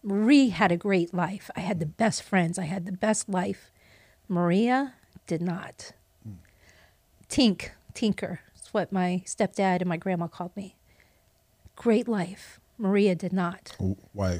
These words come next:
Speaker 2: why, wh-, why not? Why didn't Maria have a good life?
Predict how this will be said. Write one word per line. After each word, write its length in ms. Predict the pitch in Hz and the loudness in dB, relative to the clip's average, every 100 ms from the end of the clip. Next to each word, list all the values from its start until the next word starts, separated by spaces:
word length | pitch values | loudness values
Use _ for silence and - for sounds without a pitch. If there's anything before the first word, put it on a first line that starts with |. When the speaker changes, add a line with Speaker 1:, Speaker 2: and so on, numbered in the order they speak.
| - | -4
Speaker 2:
why, 140 | 87 90 | -4 -4
wh-, 220 | 85 85 87 | -8 -10 -6
why 100 | 90 | -4
not? 220 | 82 73 - - _ _ | -4 -8 -18 -20 _ _
Why 100 | 92 | -6
didn't 120 | 92 | -4
Maria 120 | 87 | -2
have 80 | 85 | -4
a 40 | 80 | -6
good 100 | 80 | -8
life? 260 | 80 - | -8 -12